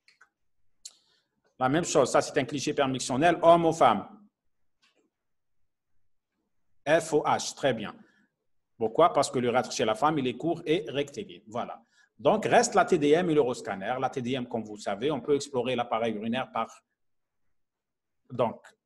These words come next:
le scanner. Donc, les indications de la T D M, donc, sont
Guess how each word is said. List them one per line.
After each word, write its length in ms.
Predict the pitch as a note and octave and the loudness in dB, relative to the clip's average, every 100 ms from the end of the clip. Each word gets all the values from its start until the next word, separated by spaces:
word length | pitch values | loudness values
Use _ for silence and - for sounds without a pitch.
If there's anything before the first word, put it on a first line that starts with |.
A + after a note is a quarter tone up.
| - | -4
le 260 | C3 C3+ | -2 -4
scanner. 480 | - - G#2+ F#2+ A#2 E3+ - _ _ - | -8 -6 -6 -4 -4 -6 -12 _ _ -4
Donc, 360 | A#2 B2+ - C3 | 0 0 -2 -8
les 200 | C3 F3+ | -4 -2
indications 480 | E3+ E3 D#3+ - | -2 0 -2 0
de 80 | D3 | -2
la 140 | C3 B2 | -2 -4
T 100 | B2+ | -6
D 140 | A#2+ | -4
M, 180 | A#2+ A#2 | -4 -4
donc, 160 | A#2 | -4
sont 160 | - | -6